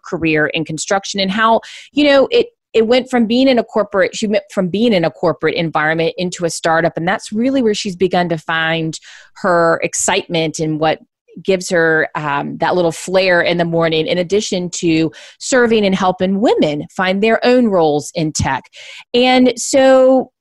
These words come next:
with all of that excitement, she has now began a new journey in developing her own business and opportunity. So, Erica, I'd like for you to tell us a little bit more about the Build School, because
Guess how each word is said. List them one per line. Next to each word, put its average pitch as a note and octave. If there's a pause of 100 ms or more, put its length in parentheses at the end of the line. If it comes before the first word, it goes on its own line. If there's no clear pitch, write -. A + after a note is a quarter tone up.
with B3
all D#4+
of D#4+
that B3
excitement, C4+
she C4
has A#3
now B3+
began G#3
a G3
new G#3
journey F#3
in F#3
developing A3
her C4+
own F4+ (360)
business F#3 (120)
and F3+
opportunity. F3 (340)
So, C4
Erica, D4+
I'd C#4
like F#4+
for F#4+
you F4
to D#4
tell C#4+
us C#4+
a C4+
little B3+
bit A#3
more G#3+
about F#3
the G3+
Build A#3
School, D3+
because F#3+